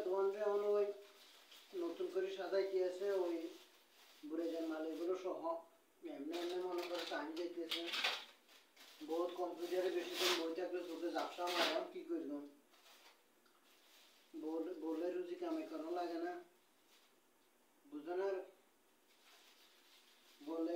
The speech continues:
কইছে আডি যা, রুজি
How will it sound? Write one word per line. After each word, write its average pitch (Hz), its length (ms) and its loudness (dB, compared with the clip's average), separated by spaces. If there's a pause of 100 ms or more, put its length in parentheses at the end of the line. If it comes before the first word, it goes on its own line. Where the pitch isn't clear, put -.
(120)
কইছে 165 380 -2
আডি 170 160 -2 (100)
যা, 170 120 -2 (4000)
রুজি - 220 -6